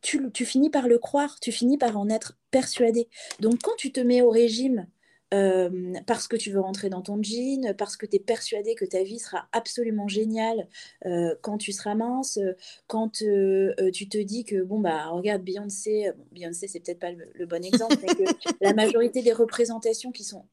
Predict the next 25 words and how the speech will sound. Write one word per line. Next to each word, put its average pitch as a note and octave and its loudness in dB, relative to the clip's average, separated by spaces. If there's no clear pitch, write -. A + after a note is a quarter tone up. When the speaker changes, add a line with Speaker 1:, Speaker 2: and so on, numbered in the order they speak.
Speaker 1:
en G3+ -2
réussite A3 0
et G3 -4
que G#3 2
je G3 0
vois G#3+ 2
à A3+ 4
la F#3+ 2
télévision, G3+ -4
dans G3 0
les F#3 -4
médias, G3 0
dans F3+ 0
mon F#3+ 4
Speaker 2:
Mm, F#3 -6
mm. F#3+ 4
Speaker 1:
environnement F#3+ -4
professionnel, G3 -4
euh, E3+ -2
euh, E3+ -2
c'est, - -2
c'est - -6
une G3 0
représentation F#3 -4
mince, B3+ 0